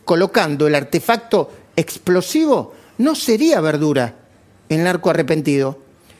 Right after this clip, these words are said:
sino, a ver, ¿cómo decirlo? Sí, te vamos a mostrar las fotos, no te preocupes.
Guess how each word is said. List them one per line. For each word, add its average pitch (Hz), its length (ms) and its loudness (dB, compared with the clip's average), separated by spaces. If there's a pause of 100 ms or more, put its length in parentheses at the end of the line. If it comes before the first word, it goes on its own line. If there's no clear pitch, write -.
(120)
sino, 330 640 0 (180)
a 175 100 0
ver, 175 280 0
¿cómo 262 220 0
decirlo? 123 460 -4 (680)
Sí, 180 220 -2
te 156 100 0
vamos 170 240 0
a - 20 -2
mostrar 151 280 -2
las 127 100 -4
fotos, 123 240 -6
no 139 80 -4
te 135 80 -6
preocupes. 117 320 -10